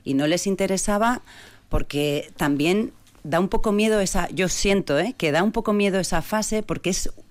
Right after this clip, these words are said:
una liberación. Yo las mujeres que conozco tienen un poder porque les da exactamente igual todo. Están en una fase de su vida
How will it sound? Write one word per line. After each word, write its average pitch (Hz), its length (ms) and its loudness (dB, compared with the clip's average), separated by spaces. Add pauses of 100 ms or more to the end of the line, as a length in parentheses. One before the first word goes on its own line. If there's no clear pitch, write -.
(120)
una 214 260 2
liberación. 147 680 0
Yo 165 120 2
las 214 160 0
mujeres 170 400 0
que - 120 -6
conozco 165 560 -2 (360)
tienen 156 420 2
un 247 180 2
poder 147 600 -2 (760)
porque - 520 -2
les 170 320 0
da 262 80 2
exactamente 269 760 0
igual 240 300 0
todo. 214 260 -2
Están 214 280 0
en 175 80 4
una 226 120 2
fase 262 220 -2
de 190 120 0
su 180 160 -2
vida 233 320 0